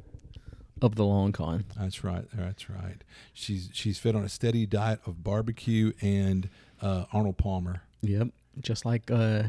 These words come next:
Speaker 1: the official dog of the Long Con, Juicy Lucy.
Speaker 2: That's right. That's right. She ain't that juicy, but <laughs> not that we know of, anyway.
Speaker 1: Aye, aye.
Speaker 2: <laughs> That went awkward.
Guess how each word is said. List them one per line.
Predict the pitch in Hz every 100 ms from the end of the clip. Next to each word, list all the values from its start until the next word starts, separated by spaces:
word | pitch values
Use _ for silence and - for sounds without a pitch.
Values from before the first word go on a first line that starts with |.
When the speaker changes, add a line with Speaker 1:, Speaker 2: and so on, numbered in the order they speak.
| 113 _ _ _ _ - -
Speaker 1:
the | 107
official | 104 131 - 123
dog | 107 110 127 160 107 107 98 -
of | - 120
the | 101
Long | 104 101
Con, | 110 98 98 101 - - - _ _ -
Juicy | 110 104 95
Lucy. | 113 117 - - -
Speaker 2:
That's | 107 98 -
right. | 107 101 101 - - - _
That's | -
right. | 98 98 - - - -
She | - 220
ain't | 262
that | 226
juicy, | 170 175 147 95
but | 85 117 95 -
<laughs> | 92 - - - - - - - - - - _ - - - - - _ _ - - _ - - _ _ 151 - - -
not | 160 147
that | 117
we | 107
know | 101 101 95
of, | 95
anyway. | 101 95 98 151 151 135
Speaker 1:
Aye, | 139 143 151
aye. | 160
Speaker 2:
<laughs> |
That | 123 127
went | 120
awkward. | 98 104 -